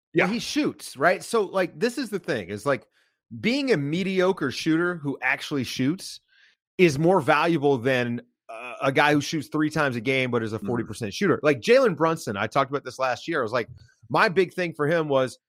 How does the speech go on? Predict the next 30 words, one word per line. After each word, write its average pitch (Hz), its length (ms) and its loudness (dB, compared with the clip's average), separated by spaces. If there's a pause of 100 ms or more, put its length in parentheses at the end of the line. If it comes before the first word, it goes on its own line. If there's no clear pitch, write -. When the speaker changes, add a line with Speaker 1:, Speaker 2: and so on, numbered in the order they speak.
(120)
Speaker 2:
you - 60 -12
gotta 302 140 4
shoot - 280 -2
more 127 300 -4
'cause 208 160 0
you 262 120 2
can 226 140 -4
shoot. 226 300 -4 (520)
So - 80 -6
Speaker 1:
Mm-hmm. 196 80 -4
Speaker 2:
take 247 180 2
more 247 140 2
shots. - 520 -2
You 208 160 -2
shoot 269 320 0
more, 202 360 0
all 185 200 2
of 202 60 -4
a 180 60 -8
sudden 185 260 -4
there's 147 160 -6
more 156 160 -4
space 139 240 -6
for 131 100 -6
everybody 117 340 -2
else. 139 340 -2 (280)
Porzingis 165 540 2
will 131 160 0
shoot. 175 400 -2
And, 208 420 0